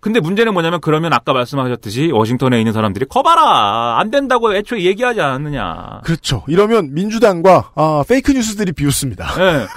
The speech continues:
Speaker 1: 안 된다고 했는데 바보같이 그거 해가지고 개망신만 당하고 뭐냐.
Speaker 2: 네.
Speaker 1: 그 얘기 듣기 싫으니까 김정은과 나는 하고 싶었는데 중국이 방해했다. 중국을 때리자. 이렇게 갈 거예요.
Speaker 2: 음.
Speaker 1: 근데 요거가 심하면 우리한-, 우리한테는 좋지 않죠.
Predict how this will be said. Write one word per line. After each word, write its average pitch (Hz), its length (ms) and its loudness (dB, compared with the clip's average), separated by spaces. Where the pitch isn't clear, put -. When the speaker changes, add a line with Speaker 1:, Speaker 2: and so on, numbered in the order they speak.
Speaker 1:
안 - 120 -2
된다고 294 400 2
했는데 254 240 0
바보같이 202 560 0
그거 240 180 2
해가지고 233 400 0
개망신만 208 560 -2
당하고 196 280 -2
뭐냐. 123 680 -2
Speaker 2:
네. 98 240 -12
Speaker 1:
그 220 80 -2
얘기 240 160 -2
듣기 196 160 -12
싫으니까 240 580 -4
김정은과 240 520 -2
나는 180 180 0
하고 220 180 -4
싶었는데 180 560 -6
중국이 135 340 -8
방해했다. 117 580 -4
중국을 156 380 -8
때리자. 160 400 -8
이렇게 214 220 -4
갈 147 120 2
거예요. 90 320 -4
Speaker 2:
음. 135 220 -4
Speaker 1:
근데 240 260 0
요거가 226 480 2
심하면 190 300 -2
우리한-, 151 360 0
우리한테는 147 380 -2
좋지 110 240 -8
않죠. 95 400 -10